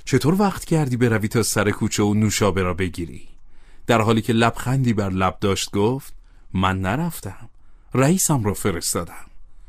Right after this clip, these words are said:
باورم نمی‌شد. آیا این عملکردی ناشی از برخورداری از اختیار عمل نامحدود نبود؟ مطمئناً بارها اتفاق می‌افتد که آرزو می‌کنیم به رئیس خود بگوییم:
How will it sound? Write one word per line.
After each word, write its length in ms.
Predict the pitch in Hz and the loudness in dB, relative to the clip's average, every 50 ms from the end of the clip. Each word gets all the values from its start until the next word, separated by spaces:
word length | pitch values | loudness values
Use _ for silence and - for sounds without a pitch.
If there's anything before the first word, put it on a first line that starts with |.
| - - - - - | -20 -20 -20 -14 -2
باورم 560 | 101 110 104 92 85 82 95 90 85 85 82 | 0 2 2 2 0 0 -2 -2 -2 -4 -6
نمی‌شد. 640 | 85 85 82 82 85 82 - - - - - - - - - - | -6 -6 -6 -8 -8 -10 -12 -14 -14 -16 -18 -20 -20 -14 -6 0
آیا 240 | - 151 151 175 | 2 4 6 6
این 120 | 160 160 - | 6 6 4
عملکردی 640 | - 127 135 135 131 123 120 - 120 135 135 139 143 | 4 4 4 6 4 4 2 0 0 0 2 4 4
ناشی 440 | 143 135 135 131 117 - - 131 143 | 6 6 6 4 4 2 2 2 2
از 160 | 143 123 117 | 2 2 2
برخورداری 680 | 127 127 127 120 - - 120 123 107 117 113 113 117 135 | 2 2 2 0 0 2 2 4 4 4 2 4 4 4
از 140 | 135 - - - | 2 2 0 -2
اختیار 460 | 131 - - - 117 117 120 117 117 | -4 -4 -4 0 2 4 4 4 4
عمل 340 | 113 110 104 104 113 139 135 | 2 2 2 0 0 2 2
نامحدود 760 | 127 123 123 117 107 107 104 - - - 127 135 139 - 135 | 4 6 6 6 6 4 2 0 0 0 0 0 2 2 2
نبود؟ 480 | 143 170 165 - 165 156 156 - - - - - - - - - - - - - - | 2 0 -2 -4 -8 -8 -8 -12 -14 -16 -16 -16 -16 -16 -16 -16 -16 -18 -18 -2 2
مطمئناً 480 | - 240 233 - - 214 208 202 196 202 | 4 4 4 4 2 2 4 4 4 6
بارها 480 | 196 165 131 139 131 120 107 101 127 139 | 6 6 6 6 6 6 4 4 2 2
اتفاق 460 | 131 - - 107 92 - 113 104 95 | 2 2 -2 -6 -2 0 -2 0 0
می‌افتد 440 | 95 95 92 - - 104 95 90 - - - - - - | -2 -2 -2 -2 -2 -2 -2 -2 -4 -6 -10 -10 -10 -2
که 120 | - - - | 0 2 2
آرزو 460 | 185 202 196 190 185 175 147 170 180 | 4 4 4 4 4 4 4 4 4
می‌کنیم 440 | 165 147 - - 123 127 131 123 110 | 2 2 2 2 4 4 4 4 4
به 100 | 113 107 | 2 2
رئیس 400 | 104 104 98 104 110 - - 120 | 2 2 2 2 0 0 -2 -2
خود 260 | 98 113 107 98 101 | 0 0 -2 0 0
بگوییم: 440 | 110 104 92 104 104 101 101 95 | -2 0 0 0 0 0 0 -2